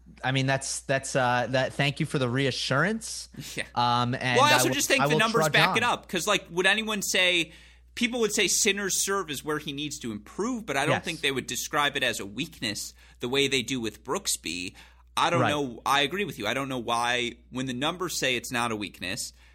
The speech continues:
Speaker 2: the eye test says it's effective despite not being aesthetically pleasing. Like,
Speaker 1: Right.
Speaker 2: I,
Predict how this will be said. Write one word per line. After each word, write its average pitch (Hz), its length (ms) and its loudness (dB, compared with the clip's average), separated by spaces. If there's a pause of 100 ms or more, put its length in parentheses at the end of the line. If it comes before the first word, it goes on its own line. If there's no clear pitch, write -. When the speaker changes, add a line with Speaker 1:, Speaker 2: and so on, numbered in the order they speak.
(140)
Speaker 2:
the 127 260 0
eye 175 180 4
test 160 380 0
says 120 400 2
it's 120 180 -4
effective 110 840 -2
despite 127 500 -2
not 113 340 -4
being 113 220 -2
aesthetically 107 600 -4
pleasing. 113 880 -8
Like, 147 260 -8 (120)
Speaker 1:
Right. 113 260 -2
Speaker 2:
I, - 140 -6